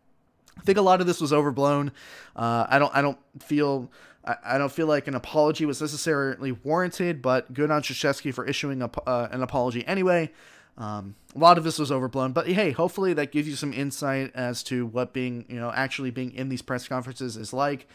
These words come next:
um, as opposed to just watching them, you know, afterwards. Uh, 'cause what doesn't get translated over audio and visual is the feeling of the room,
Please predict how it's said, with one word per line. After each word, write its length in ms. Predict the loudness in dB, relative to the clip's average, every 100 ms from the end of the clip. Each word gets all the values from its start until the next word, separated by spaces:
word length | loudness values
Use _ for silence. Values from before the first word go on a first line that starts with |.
| -20 -20 -20 -20 -14
um, 300 | -8 -8 -6
as 220 | -4 -4
opposed 280 | -4 -4 -4
to 60 | -8
just 240 | -10 -4
watching 380 | -2 -2 -4 -4
them, 400 | -2 -4 -6 -10 _
you 100 | -10
know, 140 | -10 0
afterwards. 800 | 2 4 2 0 0 -2 -8 -16 -20 _ _ _ _ _ _ _ -20 -16
Uh, 240 | -14 -14 -16 _ -20 -20 -14
'cause 140 | 2
what 140 | 4 4
doesn't 220 | 2 0
get 140 | 0
translated 680 | 0 0 0 2 4 4 2
over 400 | 0 -2 0 -4 0
audio 460 | 0 2 0 0
and 80 | -2
visual 420 | -4 -2 -2 -2
is 200 | -4 -6
the 80 | -6
feeling 360 | -4 -2 -2 -2
of 160 | -4
the 100 | -4
room, 380 | -4 -4 -4